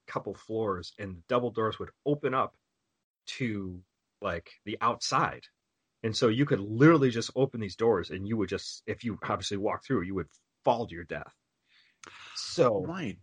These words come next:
Speaker 2: I remember seeing that one of the, uh, one of the, uh, the posters that you had put together was a set of those doors. And,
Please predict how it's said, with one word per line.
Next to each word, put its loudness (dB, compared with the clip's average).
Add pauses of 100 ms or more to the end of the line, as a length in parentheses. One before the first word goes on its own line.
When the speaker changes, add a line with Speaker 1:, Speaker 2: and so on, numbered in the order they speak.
(180)
Speaker 2:
I 8
remember 6
seeing 4
that 2
one 4
of 0
the, 4
uh, 2
one 2
of 2
the, 4
uh, 2
the -4
posters 2
that -2
you 2
had -2
put 2
together 2
was 0
a 0
set 8
of 8
those 0
doors. -4
And, 0